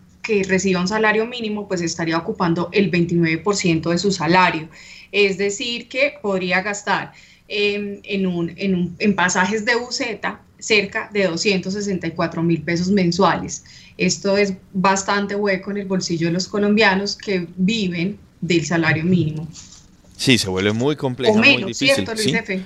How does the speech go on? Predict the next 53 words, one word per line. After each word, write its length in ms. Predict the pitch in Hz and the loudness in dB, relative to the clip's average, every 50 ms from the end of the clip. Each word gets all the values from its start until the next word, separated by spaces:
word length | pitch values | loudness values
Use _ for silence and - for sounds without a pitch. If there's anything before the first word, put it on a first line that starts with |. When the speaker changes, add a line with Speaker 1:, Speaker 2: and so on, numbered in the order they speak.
| - - - | -10 -10 -6
Speaker 2:
efectivamente, 560 | 123 113 120 113 - 127 123 135 160 160 147 | -4 -2 -2 0 0 0 0 0 0 0 0
Speaker 1:
Aquí 80 | 139 151 | 0 0
Speaker 2:
no. 60 | 160 | 0
Speaker 1:
estamos 320 | - - 240 233 277 277 | 0 0 2 2 2 0
considerando 800 | - 277 254 247 262 247 226 220 220 220 226 220 226 240 247 - | -2 -8 -8 -4 0 2 2 4 4 2 0 -2 -4 -4 -4 -4
un, 240 | 269 262 254 240 240 | -6 -6 -8 -8 -12
un, 580 | - 247 247 240 240 233 233 233 233 233 233 - | -12 -10 -10 -8 -8 -8 -10 -10 -12 -14 -14 -12
un 120 | 240 240 | -6 0
panorama 460 | 240 240 233 226 214 202 202 208 214 | 2 2 2 4 2 2 2 2 0
en 80 | 220 226 | 0 -2
óptimas 420 | 233 233 - 262 254 247 254 247 | -2 -6 -8 -12 -8 -8 -8 -8
condiciones, 680 | - 285 - 226 220 202 - 233 220 220 220 240 277 - | -6 -8 -8 -6 -6 -4 -2 -2 0 0 -2 -4 -6 -8
que 140 | - 220 | -8 -6
tenga 420 | 190 - 196 190 190 190 185 185 - | -2 0 2 2 2 2 0 -2 -2
prestaciones 540 | 214 233 - - 185 180 185 170 165 165 165 | -4 -8 -8 -6 -4 -2 0 0 0 0 0
sociales 440 | 220 - 220 190 143 160 170 170 | -2 0 2 2 2 2 0 -2
y 60 | - - | -4 -4
que 120 | 254 226 | -4 0
gane 180 | 180 160 147 151 | 0 2 0 0
un 240 | 160 - - - - | -2 -4 -10 -8 -2
salario 380 | 226 214 208 202 202 196 190 | 0 2 4 4 2 2 0
mínimo, 400 | 220 269 269 196 151 147 143 147 147 | -2 -2 -2 -2 -2 -4 -6 -6 -8
pero 180 | 160 - 147 | -8 -10 -10
pues 180 | - - 170 165 | -8 -8 -8 -6
sabemos 380 | 170 160 156 151 147 160 175 - | -4 -4 -4 -4 -4 -4 -6 -6
que 200 | - 208 180 175 | -4 -2 0 2
es 80 | 175 | 2
mucha 280 | 175 175 175 - 202 190 | 0 0 0 0 2 4
más 220 | 208 202 196 180 | 4 4 4 4
la 60 | 190 | 2
informalidad 580 | 190 185 190 202 202 196 180 170 165 170 165 165 | 2 0 0 -2 -2 -2 0 0 0 0 0 0
en 80 | 165 170 | 0 -2
nuestro 300 | 170 170 - 202 190 - | -2 -2 -4 -8 -6 -2
país 380 | 180 165 170 165 160 156 - - - - - - - - - - | 0 2 2 2 0 -2 -6 -12 -16 -16 -16 -18 -18 -18 -8 -2
que 120 | - 208 | 0 2
la 140 | 190 185 - | 2 2 0
formalidad. 560 | 185 175 175 165 160 156 156 156 123 - - - - _ - | 0 -2 -2 -2 -2 -4 -4 -6 -6 -8 -10 -14 -20 _ -2
Speaker 2:
Sí, 200 | - 117 101 92 | 2 2 2 2
muy 200 | 95 107 139 147 | 4 6 6 8
complicado. 500 | - 151 135 123 117 110 - 104 87 80 - | 8 6 4 4 4 0 0 0 -2 0 0
Y 100 | 139 156 | 2 4
hoy 100 | 180 202 | 4 6
tenemos 380 | 202 208 190 185 185 185 - 165 | 6 6 6 6 4 0 0 0
una 120 | 156 151 | 0 0
fotografía, 460 | - 135 113 110 98 98 95 - 98 | 0 -2 -4 -2 -2 -2 -2 2 2
hoy 140 | 95 104 139 | 2 2 2
es 100 | 123 - | 0 -2
lunes 380 | 98 101 135 190 165 104 90 95 | -2 -2 -2 0 -2 -2 0 0
de 80 | 90 | 0
Lector 260 | 87 85 - - 123 113 | -2 0 2 2 4 4
Interactivo 680 | 95 90 85 82 80 87 - - 135 139 151 156 143 | 2 0 -2 -4 -4 -4 -2 0 2 4 6 4 4
y 120 | 127 107 | 4 2
tenemos 560 | - 110 107 113 113 117 131 147 147 - - | 2 2 4 4 2 2 2 2 0 0 0